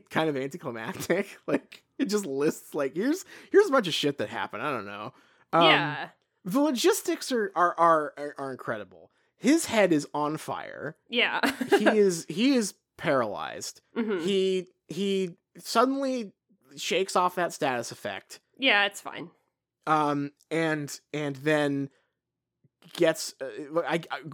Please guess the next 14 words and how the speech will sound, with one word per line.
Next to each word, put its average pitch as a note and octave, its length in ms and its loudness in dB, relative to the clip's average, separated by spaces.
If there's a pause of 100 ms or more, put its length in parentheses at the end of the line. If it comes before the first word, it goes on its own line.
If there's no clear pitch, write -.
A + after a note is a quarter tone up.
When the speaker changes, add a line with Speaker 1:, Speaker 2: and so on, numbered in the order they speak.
(100)
Speaker 1:
luckily, G#3 580 4
I E3 80 2
guess E3 260 0
the D3+ 100 -6
sword D#3+ 360 0
shot D3+ 280 4
out C#3+ 140 2
of D3 100 -4
the B2 80 -2
hat C3 260 0
handle D#3+ 420 0
down. A2+ 560 -6 (440)
Speaker 2:
Good. F#3+ 260 4
Speaker 1:
Um, G2+ 460 -6